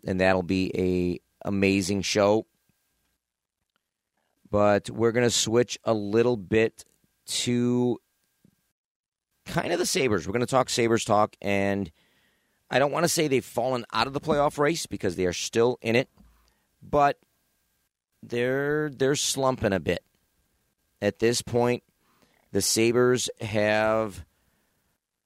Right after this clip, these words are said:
over the last ten games, they are still a decent record at five three and two,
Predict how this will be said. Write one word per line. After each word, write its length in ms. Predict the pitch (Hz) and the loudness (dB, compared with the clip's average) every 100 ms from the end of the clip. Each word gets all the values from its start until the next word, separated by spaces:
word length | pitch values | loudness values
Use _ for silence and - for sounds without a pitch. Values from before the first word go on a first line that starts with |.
| _ _ _ _ - | _ _ _ _ -8
over 240 | 120 107 | -2 0
the 120 | 113 110 | 2 2
last 440 | 110 113 123 - | 4 4 2 -2
ten 240 | 139 127 | -2 -2
games, 340 | 123 117 120 131 | 0 -2 -2 0
they 160 | 101 95 | 2 2
are 300 | 95 98 98 | 2 2 0
still 280 | - 180 | -2 0
a 60 | 202 | 0
decent 340 | 156 165 170 | 2 2 2
record 320 | 135 120 147 - _ _ - | 2 0 -4 -8 _ _ -4
at 160 | 110 - | -2 -2
five 480 | - - 113 117 120 | -6 -2 0 2 0
three 400 | - 107 117 123 | -2 -2 0 -2
and 320 | - 107 98 95 | -2 0 0 -2
two, 460 | - 160 170 180 | 2 4 4 2